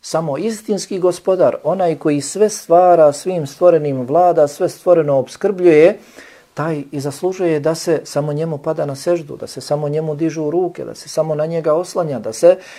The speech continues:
njemu nada, da se njegova ljubav traži na prvom mjestu, jeli, i slično. Pa zašto sunce i mjesec, dan i noć nazivaju se ajetima,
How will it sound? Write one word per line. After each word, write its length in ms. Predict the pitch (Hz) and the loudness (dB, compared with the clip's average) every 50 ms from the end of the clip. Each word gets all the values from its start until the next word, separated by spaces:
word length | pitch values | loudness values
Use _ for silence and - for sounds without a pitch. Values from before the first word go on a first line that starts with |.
| - - - - | -20 -20 -16 -10
njemu 340 | - 147 165 180 170 151 147 | -4 -2 -2 -2 -2 -2 -2
nada, 440 | 151 180 208 202 180 151 127 120 - _ _ _ _ _ _ _ _ | 0 0 0 0 0 -2 -4 -6 -6 _ _ _ _ _ _ _ _
da 140 | - 143 156 | -2 -2 -2
se 240 | 160 - 160 139 - - | 0 0 -2 -2 -2 -2
njegova 400 | 143 170 202 196 202 190 180 165 | 0 0 2 4 4 6 6 6
ljubav 420 | 160 165 180 190 196 196 185 151 127 - - _ _ _ _ _ _ | 6 6 4 4 4 4 4 4 4 0 -12 _ _ _ _ _ _
traži 440 | - 143 156 175 190 180 151 151 135 | -4 -2 0 0 0 0 -2 -4 -6
na 100 | 131 127 | -8 -8
prvom 340 | 123 - 180 185 175 151 139 | -6 -4 -2 -2 0 -2 -2
mjestu, 400 | 139 143 151 143 - - 143 139 139 _ _ _ _ _ | -4 -6 -6 -8 -10 -12 -12 -12 -12 _ _ _ _ _
jeli, 260 | - 135 139 131 127 120 | -4 -2 -2 0 -2 -4
i 40 | |
slično. 420 | 117 - - 120 117 - - - - _ _ _ _ _ _ _ | -6 -8 -10 -10 -10 -12 -16 -18 -20 _ _ _ _ _ _ _
Pa 320 | - 127 123 135 143 - - _ | -12 -10 -8 -8 -8 -10 -14 _
zašto 760 | - 123 - 190 196 208 - - - - - 175 165 147 - - _ | -12 -4 0 2 2 2 0 -6 -14 -6 -2 0 0 0 -2 -6 _
sunce 640 | - - - - 156 156 160 156 143 139 - 147 135 | -20 -20 -16 -10 -6 -6 -6 -6 -6 -8 -6 -6 -6
i 80 | 131 131 | -6 -4
mjesec, 600 | 131 135 139 135 - - 113 104 98 - - - | -6 -6 -6 -6 -8 -10 -10 -10 -10 -12 -20 -20
dan 480 | 147 117 117 139 165 180 175 151 147 - | -14 -8 -6 -6 -4 -4 -6 -8 -10 -12
i 120 | - 135 131 | -12 -10 -6
noć 340 | 131 135 135 123 117 - - | -4 -4 -4 -4 -6 -8 -12
nazivaju 760 | 127 117 117 117 139 147 170 180 175 180 170 165 160 160 | -10 -10 -10 -8 -6 -6 -4 -2 0 0 0 0 0 -2
se 320 | 156 156 - 185 175 170 170 - _ | -2 0 4 6 6 6 4 2 _
ajetima, 760 | - 120 120 127 135 135 156 160 160 - 156 127 117 95 - | -6 -4 -2 0 0 0 0 0 0 -2 -4 -4 -4 -6 -10